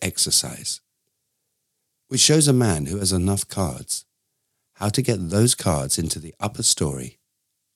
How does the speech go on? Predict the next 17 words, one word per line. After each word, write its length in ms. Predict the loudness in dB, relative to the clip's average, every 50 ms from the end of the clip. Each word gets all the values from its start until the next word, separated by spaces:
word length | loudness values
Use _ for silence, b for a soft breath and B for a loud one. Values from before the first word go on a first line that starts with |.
| _ _ _ _ _ _ _ _
and 240 | -8 -6 -4 -2 0
awaken. 640 | 0 0 0 0 -2 -6 -8 -10 -10 -10 -10 -10 -12 _ _ _ _ _ _ _ _ _ _ _ _ _ _ _ _ _ _ _ _ _ _ _ _ _ _ _ _ _ _ _ _ _ _ _ _ _ _ _ _
Eureka! 1080 | -6 2 6 8 8 8 8 8 6 6 4 4 2 2 0 0 -2 -8 -10 -12 -12 -14 _ _ _ _ _ _ _ _ _ _ _ _ _ _ _ _ _ _ _ _ _ _ _ _ _ _ _ _ _ _ _ _ _ _ _ _ _ _ _ _ _ -2
Next, 560 | 0 2 2 2 0 -6 -8 -10 -10 -12 _ _ _ _ _ _ _ _ _ _ _ _ _ _ _ _ _
we 140 | 0 2 4
learned 240 | 6 6 4 4 4
about 240 | 2 2 2 0 0
dualities, 840 | 0 2 2 2 2 0 0 0 -2 -4 -6 -8 -6 -6 -8 -8 _ _ _ _ _ _ _ _ _ _ _ _ _ _ _
how 120 | _ -6 -4
the 220 | -2 -2 -2 0
half 320 | 0 0 0 0 0 0 4
and 100 | 4 4
the 80 | 4
quarter 380 | 4 2 0 -2 -2 -2 -2 -2
became 340 | 0 0 0 2 2 2 2 2
oscillating 640 | 2 2 2 2 2 2 0 2 2 2 0 2
does, 440 | 2 0 0 -2 -4 -6 -10 -12 -14